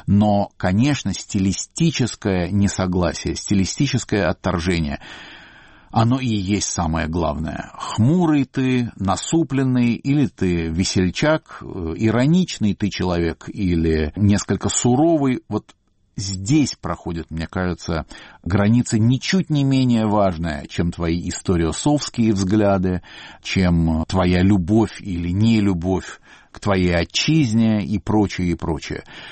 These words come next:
Мне кажется, что эстетические и стилистические разногласия между двумя гигантами русской эмигрантской прессы,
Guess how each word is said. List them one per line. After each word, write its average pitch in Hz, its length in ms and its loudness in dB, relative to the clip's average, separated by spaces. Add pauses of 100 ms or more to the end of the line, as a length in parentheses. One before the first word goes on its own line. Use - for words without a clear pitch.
(200)
Мне 107 260 4
кажется, 147 380 -2
что 110 420 2 (340)
эстетические 107 840 -2
и 92 60 2
стилистические 107 920 0
разногласия 92 760 2
между 90 320 0
двумя 92 640 2 (360)
гигантами 90 1040 0
русской 98 500 0
эмигрантской 82 800 0 (320)
прессы, 131 500 0